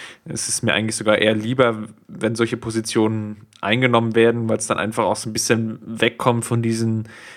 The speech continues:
ja, im, im Sportjournalismus vorherrschenden Sonnenscheinjournalismus oder Haus- und Hofpresse, die einfach irgendwie nur das abtippen, was, ja,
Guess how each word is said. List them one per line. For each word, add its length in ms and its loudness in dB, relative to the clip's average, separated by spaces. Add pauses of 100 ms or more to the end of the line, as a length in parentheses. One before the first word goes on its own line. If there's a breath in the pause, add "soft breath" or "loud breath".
(140 loud breath)
ja, 160 4
im, 260 -2
im 140 -2
Sportjournalismus 1800 -2
vorherrschenden 600 2
Sonnenscheinjournalismus 1400 0
oder 540 0
Haus- 220 4
und 100 0
Hofpresse, 760 2 (640 loud breath)
die 120 2
einfach 300 0
irgendwie 680 2
nur 180 0
das 460 0
abtippen, 640 0
was, 580 -2
ja, 220 0